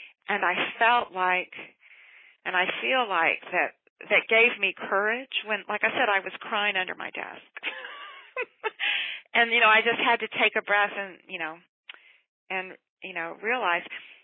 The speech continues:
The other thing I wanna <laughs> bring up, sorry, is this whole thing about sex. A lot of the books have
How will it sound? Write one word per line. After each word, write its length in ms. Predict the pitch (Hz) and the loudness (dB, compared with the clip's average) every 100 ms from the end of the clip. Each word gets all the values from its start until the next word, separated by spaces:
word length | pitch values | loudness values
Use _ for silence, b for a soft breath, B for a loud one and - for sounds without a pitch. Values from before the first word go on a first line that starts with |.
| _ - | _ 4
The 160 | 254 | 6
other 240 | 285 320 311 | 8 6 4
thing 160 | 285 | 4
I 160 | 247 220 | 6 6
wanna 240 | 220 220 | 4 2
<laughs> 0 | |
bring 240 | - - 254 | 4 4 4
up, 160 | 196 - | 2 2
sorry, 320 | - 180 170 - B B _ | 2 4 2 -4 B B _
is 40 | - | -6
this 120 | 220 247 | 0 2
whole 80 | |
thing 160 | 226 220 | 2 2
about 240 | 196 165 - | 2 0 -2
sex. 240 | - 147 - - - _ _ _ | -2 -2 -2 -12 -14 _ _ _
A 80 | 214 | 0
lot 320 | 214 208 226 | 2 6 6
of 80 | 226 | 4
the 80 | 202 - | 0 -2
books 160 | 170 | 0
have 160 | 190 | 0